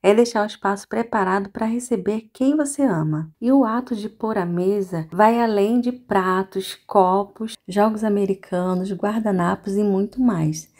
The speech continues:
Está mais relacionada ao ato do amor.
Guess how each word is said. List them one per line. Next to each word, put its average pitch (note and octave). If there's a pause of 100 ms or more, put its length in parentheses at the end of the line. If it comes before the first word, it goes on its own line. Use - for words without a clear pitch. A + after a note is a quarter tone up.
(140)
Está A3
mais A3
relacionada G3
ao G#3
ato G#3
do G3+
amor. G3